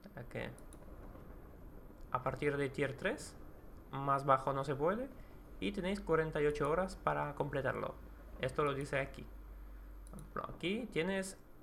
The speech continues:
hasta el veinte de diciembre a las doce veintinueve.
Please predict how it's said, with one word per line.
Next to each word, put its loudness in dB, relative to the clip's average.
hasta 6
el 2
veinte 6
de 6
diciembre 4
a 6
las 6
doce 8
veintinueve. 2